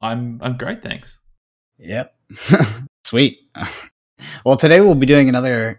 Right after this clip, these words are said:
Speaker 2: one of our Flesh and Blood class deep dives with one of Fav's oldest classes, actually,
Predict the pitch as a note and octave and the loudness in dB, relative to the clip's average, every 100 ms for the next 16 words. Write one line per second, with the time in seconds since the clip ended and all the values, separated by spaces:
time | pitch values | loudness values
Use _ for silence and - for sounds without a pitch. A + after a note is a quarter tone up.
0 | _ A#2+ A2 G#2 G2 F2+ - C3+ - A2+ | _ -10 -6 -4 -6 -8 -10 -8 -6 -6
1 | G#2 G2+ - - - A#2 A#2+ - - G#2 | -4 -6 -6 -14 -12 -8 -8 -8 -12 -12
2 | A2 F#2 E2 F2 F#2+ - E3 D3+ - - | -10 -8 -10 -12 -14 -12 -12 -12 -18 -20
3 | _ - G#2+ G#2+ G2 - D3 E3 - - | _ -6 -4 -4 -8 -8 -4 -4 -6 -10
4 | D#2 - F2+ E2 - F2+ E2+ | -10 -10 -10 -10 -10 -10 -12